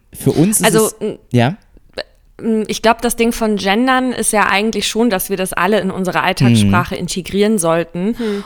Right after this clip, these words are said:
Speaker 2: Und tatsächlich machen wir das ja auch alleine, weil es irgendwie so eine Angewohnheit jetzt mittlerweile geworden ist. Ich, also natürlich sind wir da mit uns dann nicht so streng, ne? Also wenn's dann halt mal nicht so rausrutscht,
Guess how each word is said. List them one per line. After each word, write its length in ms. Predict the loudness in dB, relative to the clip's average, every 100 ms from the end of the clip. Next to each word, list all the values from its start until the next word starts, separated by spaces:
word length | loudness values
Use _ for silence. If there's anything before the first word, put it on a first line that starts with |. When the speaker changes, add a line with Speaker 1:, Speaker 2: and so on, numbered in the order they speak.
| -2
Speaker 2:
Und 440 | 2 2 0 -6 -8
tatsächlich 580 | -2 0 0 -2 -4 -8 -20 -18 -2
machen 360 | -2 0 0
wir 80 | 2
das 180 | 0 0
ja 140 | 0
auch 80 | 0 -4 _ -4
alleine, 460 | 0 2 2 2 2
weil 200 | 2 2
es 160 | 0
irgendwie 480 | 0 -2 -2 -2 -2
so 460 | -2 0 2 2 -2 -8 _ -4
eine 100 | 0
Angewohnheit 640 | 2 2 0 -2 -2 -2
jetzt 200 | -4 -4
mittlerweile 520 | -4 -2 0 0 0
geworden 420 | -4 -4 -2 -2 -4
ist. 320 | -4 -4 -6 -14 -10
Ich, 160 | -8 -6 -2
also 300 | 0 2 0 -2 -6
natürlich 400 | -2 -2 0 -2
sind 220 | 0 -2
wir 80 | 0
da 160 | 0 0
mit 160 | 0
uns 240 | -2 -4 -2
dann 100 | -2
nicht 160 | -2
so 80 | -2
streng, 480 | -4 -2 -2 -2 -8 -12 -4
ne? 220 | 0 0
Also 180 | 0 0
wenn's 240 | 0 0
dann 220 | 0 0
halt 160 | 0 0
mal 160 | 0
nicht 420 | 2 0 -2 -12 -10
so 200 | -4 -2
rausrutscht, 800 | 0 -2 -2 -8 -8 -6 -8 -10